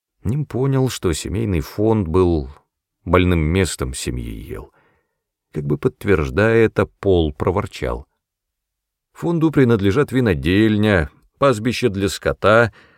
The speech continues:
два многоквартирных дома в городе. И можете ли вы поверить в это? Все это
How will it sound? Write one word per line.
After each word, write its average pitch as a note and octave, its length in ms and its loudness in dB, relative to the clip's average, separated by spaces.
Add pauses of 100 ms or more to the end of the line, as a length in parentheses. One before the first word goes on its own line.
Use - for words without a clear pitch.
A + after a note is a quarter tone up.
(120)
два B2 280 0
многоквартирных A2+ 960 2
дома F2+ 360 4
в G2 120 -6
городе. C2+ 500 -4
И G#1 300 -16 (600)
можете D#3+ 380 -2
ли C3+ 80 4
вы B2+ 140 2
поверить A2+ 540 0
в - 100 -14
это? - 320 -14 (640)
Все F3 300 2
это D3 680 4